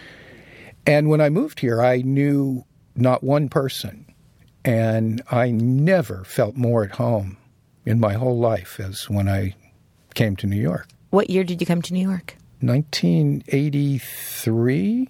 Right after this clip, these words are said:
Speaker 2: Oh, that was the year I graduated college and moved to New York as well. So that was an extraordinary time in New York City.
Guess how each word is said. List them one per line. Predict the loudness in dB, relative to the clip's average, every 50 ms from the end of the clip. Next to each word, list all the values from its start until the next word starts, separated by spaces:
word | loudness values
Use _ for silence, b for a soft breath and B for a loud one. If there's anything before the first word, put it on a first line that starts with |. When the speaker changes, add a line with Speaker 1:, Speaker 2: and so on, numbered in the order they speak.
| _ -4
Speaker 2:
Oh, | -4 -2 -2 -2 -2 -4 -4 -4 -2
that | -2 0
was | 0 -2 -2
the | 0 0
year | 0 2 0
I | 0 0
graduated | 0 0 0 0 0 0 0 0 -2 -4
college | -2 -2 0 0 0 0 0
and | 0 0
moved | 0 0 -2 -2
to | -2 -2
New | 0
York | 0 0 0 -2 -2
as | -4 -4 -2 0
well. | 0 0 0 0 -4
So | -4 -2
that | 0 0 2 2
was | 2 0
an | 0 -2
extraordinary | -4 -6 -8 -10 -10 -4 0 0 2 2 2 0 -2 -2 -2 -2 -4
time | -6 -4 -4 -2 0 0 0
in | 0 0
New | -2 -4
York | -4 -6 -6 -6
City. | -4 -4 -2 -2 -2 -4 -6 -8